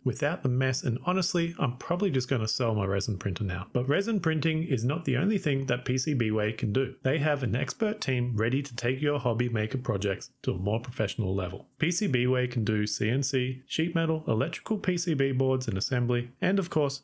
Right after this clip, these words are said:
three D printing in various materials, including metal. Their online tools allow you to easily upload your project files,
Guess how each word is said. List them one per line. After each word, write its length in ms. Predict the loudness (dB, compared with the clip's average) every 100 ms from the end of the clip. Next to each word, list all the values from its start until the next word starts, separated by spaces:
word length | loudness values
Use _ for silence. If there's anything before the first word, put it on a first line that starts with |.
| -2
three 180 | 0 2
D 120 | 2
printing 480 | 0 0 0 -2 0
in 160 | -2 2
various 420 | 2 2 0 0
materials, 540 | 0 2 2 2 0 -2
including 580 | -2 0 0 2 2
metal. 220 | 2 0 -2 -2
Their 200 | -2 0
online 440 | 0 2 2 2
tools 400 | 2 2 2 0 0
allow 360 | 2 2 2
you 180 | 2 0
to 260 | -2 -4 -2
easily 300 | 0 0 0
upload 440 | -4 0 0 0
your 100 | -2
project 420 | -2 -2 -2 -2
files, 380 | 0 0 0